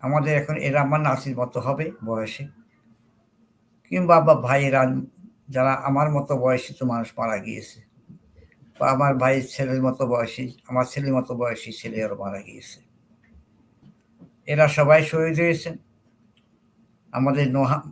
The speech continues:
আমাদের ইসলাম বলছে, ধর্ম বলছে, যারা দেশের জন্য জীবন দেয়, ওদেরকে মর-, এরা মরে গেছে এটা না বলে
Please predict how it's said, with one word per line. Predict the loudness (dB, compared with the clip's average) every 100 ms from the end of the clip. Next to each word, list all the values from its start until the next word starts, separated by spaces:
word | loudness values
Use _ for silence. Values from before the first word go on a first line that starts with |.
| -12
আমাদের | -4 -2 0 -2
ইসলাম | -4 0 0 2
বলছে, | -2 -4 -8 -2
ধর্ম | 0 2
বলছে, | 0 -6 -10 -12 -16 _ _ -16 -10
যারা | 4 6 6
দেশের | 2 -2 -2 -2
জন্য | -2 0
জীবন | 0 2 2 2
দেয়, | -2 -6 -12 _ _ _ _ _
ওদেরকে | -4 -2 -2 0 -2 0
মর-, | 0 0 -2 2
এরা | 4
মরে | 4 2 2
গেছে | 2 0 -2
এটা | 0
না | 0 0
বলে | 0 -2 -6 -8